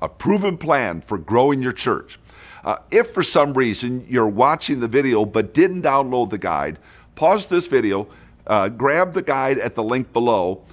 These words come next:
uh, and then this video coincides and expands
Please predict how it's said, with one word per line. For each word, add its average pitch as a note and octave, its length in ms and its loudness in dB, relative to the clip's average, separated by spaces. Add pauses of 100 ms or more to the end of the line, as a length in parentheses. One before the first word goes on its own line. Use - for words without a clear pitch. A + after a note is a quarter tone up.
(200)
uh, G2 320 -2
and A#2 140 -2
then B2 240 -2
this G3 300 0
video C3 400 4
coincides B2 1080 -2
and A#2+ 160 -2
expands A2+ 720 -4